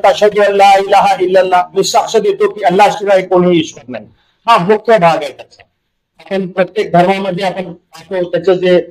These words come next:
हे सांग-, हे सांगितलं गेलं की तो परमेश्वर एकच आहे, सबका मालिक एक. हम सब कहते हैं, सबका मालिक एक. तुकाराम महाराजांनी म्हटलं, "दारे ना आठवीशी,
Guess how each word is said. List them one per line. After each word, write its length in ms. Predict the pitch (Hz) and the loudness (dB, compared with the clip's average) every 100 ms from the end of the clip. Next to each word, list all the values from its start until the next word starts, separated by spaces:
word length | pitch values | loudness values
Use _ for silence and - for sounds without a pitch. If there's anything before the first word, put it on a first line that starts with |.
| - - | -6 0
हे 140 | 208 | 0
सांग-, 420 | - - 185 180 | 0 -4 -4 0
हे 120 | 180 202 | 0 2
सांगितलं 420 | 185 185 190 185 | 2 2 2 2
गेलं 180 | 185 190 | 2 0
की 160 | 185 | -2
तो 60 | 180 | -6
परमेश्वर 560 | 180 180 190 202 196 175 | -4 -4 -2 -2 0 -2
एकच 460 | - - - - | -2 -8 -8 -14
आहे, 100 | 123 | -14
सबका 420 | - 240 233 254 220 | -2 -2 0 0 2
मालिक 420 | 175 175 175 165 | 2 0 -2 -4
एक. 200 | 135 - _ _ _ | -8 -10 _ _ _
हम 120 | 165 175 | -8 -2
सब 100 | 233 | -2
कहते 340 | - 175 165 | 0 -2 0
हैं, 80 | 135 | -2
सबका 340 | - 214 202 | -2 0 2
मालिक 400 | 180 143 139 - | 2 0 -2 -4
एक. 260 | 127 120 _ _ _ _ _ - | -4 -6 _ _ _ _ _ -2
तुकाराम 320 | 185 170 175 | 2 4 4
महाराजांनी 420 | 170 170 180 180 | 2 2 2 2
म्हटलं, 360 | 175 160 170 175 | 0 0 2 2
"दारे 340 | 170 165 180 175 | 2 2 2 0
ना 100 | 175 | 2
आठवीशी, 580 | 170 165 160 175 185 - | 2 2 2 0 -2 -2